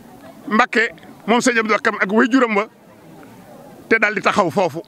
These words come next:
ndax man ku tuuti laa ci wax fii ci seen biir ku ci tuuti laa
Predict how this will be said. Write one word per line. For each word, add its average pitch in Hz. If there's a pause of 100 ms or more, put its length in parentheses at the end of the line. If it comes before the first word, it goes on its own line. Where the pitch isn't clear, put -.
ndax 196 (140)
man 208 (160)
ku 220
tuuti 294
laa 226
ci 247 (920)
wax 233
fii 247
ci 220
seen 196
biir 151 (1160)
ku 254
ci -
tuuti 262
laa 127